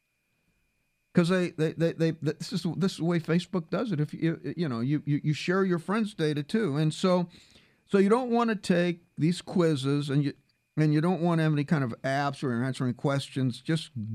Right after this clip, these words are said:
don't do any of those, because the only reason they have that is to have an excuse for you to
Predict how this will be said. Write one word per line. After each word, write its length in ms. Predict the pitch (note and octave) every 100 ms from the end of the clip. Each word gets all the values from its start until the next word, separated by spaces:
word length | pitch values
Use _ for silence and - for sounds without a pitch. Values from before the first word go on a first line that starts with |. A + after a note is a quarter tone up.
| G#2+
don't 240 | F#3 G#3 C#3+
do 160 | D#3+
any 140 | D3 C#3
of 40 |
those, 220 | B2+ B2+
because 320 | C3 B2+ B2+
the 120 | B2+ -
only 240 | F3 A3+
reason 260 | G#3+ G3 F3
they 120 | D#3
have 280 | C#3+ D3+ C3+
that 200 | C3 A#2+ - - -
is 180 | C#3+ -
to 100 | B2
have 240 | C3 F#3+
an 40 | B3
excuse 600 | A#3 - E3+ C#3+ C#3 - - _
for 80 | D#3+
you 100 | D#3
to 120 | B2+